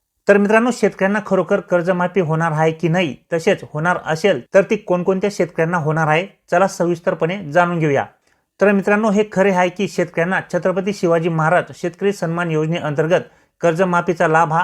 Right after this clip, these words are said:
मिळणार आहे. तसेच महात्मा ज्योतिराव फुले शेतकरी कर्जमुक्ती योजनेअंतर्गत सुद्धा शेतकऱ्यांना प्रोत्साहन अनुदानाचा लाभ हा दिला जाणार आहे. परंतु मित्रांनो, या दोन्ही योजनेअंतर्गत कर्जमाफीचा लाभ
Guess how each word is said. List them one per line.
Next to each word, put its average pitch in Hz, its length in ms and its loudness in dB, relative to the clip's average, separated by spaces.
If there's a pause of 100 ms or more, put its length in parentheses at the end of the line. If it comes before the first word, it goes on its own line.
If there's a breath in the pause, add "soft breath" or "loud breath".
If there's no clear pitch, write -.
मिळणार 170 320 -2
आहे. 131 160 -2 (480)
तसेच 185 340 0
महात्मा 180 440 0
ज्योतिराव 165 460 0
फुले 185 280 0
शेतकरी 185 420 -2
कर्जमुक्ती 175 640 -2
योजनेअंतर्गत 160 760 0
सुद्धा 151 320 0 (440 loud breath)
शेतकऱ्यांना 170 540 0
प्रोत्साहन 185 580 -2
अनुदानाचा 165 540 -2
लाभ 156 220 2
हा 170 180 2
दिला 180 260 2
जाणार 165 240 0
आहे. 127 180 0 (480)
परंतु 185 280 0
मित्रांनो, 196 360 0
या 180 140 2
दोन्ही 180 400 0
योजनेअंतर्गत 165 720 0 (260)
कर्जमाफीचा 180 680 0
लाभ 165 240 4